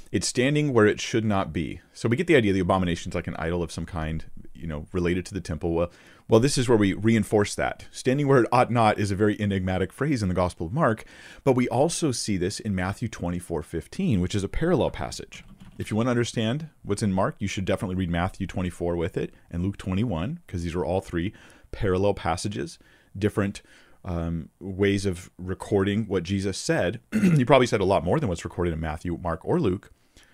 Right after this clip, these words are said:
but we get different pieces of it in those passages. Therefore, he says in Matthew, "When you see the abomination of desolation, which was spoken of through Daniel the prophet,"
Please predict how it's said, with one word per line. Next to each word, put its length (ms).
but 140
we 100
get 260
different 280
pieces 260
of 100
it 160
in 120
those 160
passages. 560
Therefore, 480
he 160
says 240
in 80
Matthew, 440
"When 120
you 80
see 180
the 120
abomination 520
of 60
desolation, 600
which 160
was 100
spoken 400
of 120
through 200
Daniel 260
the 80
prophet," 600